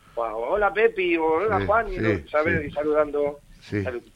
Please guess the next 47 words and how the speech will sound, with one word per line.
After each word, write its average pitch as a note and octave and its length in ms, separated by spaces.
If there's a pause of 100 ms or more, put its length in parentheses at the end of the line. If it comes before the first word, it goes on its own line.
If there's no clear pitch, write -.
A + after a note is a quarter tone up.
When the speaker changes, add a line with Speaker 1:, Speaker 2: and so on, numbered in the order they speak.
Speaker 2:
Además, A#2 340
tú B2 80
has A2+ 80
sido A#2 140
Speaker 1:
Y - 20
Speaker 2:
siempre A#2 260
una G#2+ 200
persona G#2+ 320
muy G#2 140
abierta, A2 420
muy F#2+ 600
jo-, G2+ 340
muy G2+ 180
jovial A#2+ 500
y... G2+ 300 (500)
Es - 80
decir G2+ 600 (760)
Speaker 1:
Sí, G#3 140
a F3+ 80
mí F#3+ 80
me A3 80
gusta - 240
mucho C#3 340
Speaker 2:
Claro. G2 280
Speaker 1:
ir F#2 40
por B2+ 140
el A2+ 80
pueblo C#3 400
paseando C3 380
Speaker 2:
Claro. - 60
Speaker 1:
y B2+ 40
dándole A#2+ 260
la A#2+ 60
paliza A#2 300
a - 20
la G#2+ 80
gente. D3 320
Eso, - 160
Speaker 2:
Ajá. F#2+ 200
Speaker 1:
eso F2+ 120
a - 20
mí F#2 160
siempre A#2 220
me G#2 60
ha - 20
encantado. G2 440 (460)
Speaker 2:
Eh, G2+ 480